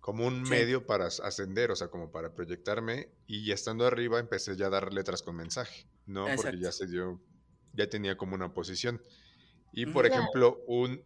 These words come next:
Speaker 1: un ejemplo acá bien oscurote, eh, hay un artista que se llama Sopor Eternus.
Speaker 2: Ah, sí.
Speaker 1: Y
Speaker 3: Ok.
Speaker 2: Ujú.
Speaker 1: este... Ah, ya habíamos hablado, de hecho, que con Juan de eso. No da
Speaker 2: No me acuerdo.
Speaker 1: conciertos, no
Speaker 2: A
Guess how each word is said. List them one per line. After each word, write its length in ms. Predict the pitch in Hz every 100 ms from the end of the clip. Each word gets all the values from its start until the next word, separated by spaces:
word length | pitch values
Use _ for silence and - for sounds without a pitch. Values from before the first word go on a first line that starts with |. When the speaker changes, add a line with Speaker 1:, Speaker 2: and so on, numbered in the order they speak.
| -
Speaker 1:
un 140 | 127
ejemplo 320 | 113 127 113
acá 140 | 107 113
bien 320 | 113 117 117
oscurote, 600 | 107 - 101 98 131 170 - - 113
eh, 340 | 107 104 107 107
hay 140 | 120
un 160 | 120 117
artista 320 | 110 107 107
que 60 | -
se 100 | 101
llama 560 | 104 104 104 104 104
Sopor 440 | 104 - 107 117 107
Eternus. 840 | 90 101 101 90 - - - - _ _ - - _
Speaker 2:
Ah, 200 | 160 156 156
sí. 300 | 170 127 -
Speaker 1:
Y 220 | 92 90
Speaker 3:
Ok. 0 | 90 92 90
Speaker 2:
Ujú. 260 | - - 92
Speaker 1:
este... 440 | 92 90 90 - _
Ah, 140 | - 151
ya 100 | 185
habíamos 200 | 190 175
hablado, 300 | 156 156 131
de 80 | 131
hecho, 220 | 127 117
que 100 | 107 104
con 160 | - 98
Juan 240 | 95 98
de 100 | 98
eso. 300 | 92 - - -
No 140 | 135
da 100 | 160
Speaker 2:
No 60 | 180
me 80 | 156
acuerdo. 400 | 151 160 175 143
Speaker 1:
conciertos, 540 | 147 - - - - _ _ _ _ _ -
no 520 | 110 110 113 120
Speaker 2:
A 40 | 123